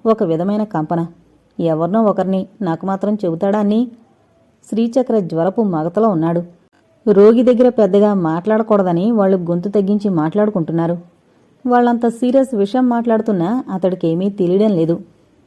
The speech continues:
ఇహ ఒక్క క్షణం కూడా అక్కడ ఉండలేకపోయింది వినోదిని. "నేనకి వెళ్ళొస్తానండి," అంది ఒలుస్తున్న కమలా పండు సగంలోనే వదిలేసి.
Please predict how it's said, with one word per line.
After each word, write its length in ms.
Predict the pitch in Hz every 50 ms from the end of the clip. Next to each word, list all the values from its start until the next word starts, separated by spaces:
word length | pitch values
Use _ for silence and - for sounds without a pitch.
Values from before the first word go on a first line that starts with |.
| _ _ _ _ _ _ _ _ _ _ _ _ _ _ - 240
ఇహ 140 | 233 220
ఒక్క 300 | 233 220 233 226 233 220
క్షణం 340 | 202 208 - 196 170 190 220
కూడా 180 | 226 240 220 226
అక్కడ 220 | 226 226 233 208
ఉండలేకపోయింది 720 | 185 160 160 165 180 214 220 - - 185 160 160 175 202 226
వినోదిని. 480 | 196 165 156 160 165 156 170 170 175 170 - - _ _ _ _ _ -
"నేనకి 240 | 208 190 190 185 202
వెళ్ళొస్తానండి," 800 | 175 165 160 175 190 190 - 202 202 185 175 170 185 208 202 202 202 - _ -
అంది 280 | 190 160 165 165 170 165 - -
ఒలుస్తున్న 460 | 202 202 220 240 233 240 262 254 254
కమలా 380 | 240 240 196 175 170 185 202 220
పండు 260 | 220 226 220 220 220
సగంలోనే 520 | 220 - 151 147 160 180 202 202 202 208
వదిలేసి. 540 | 190 165 156 160 175 180 175 175 180 175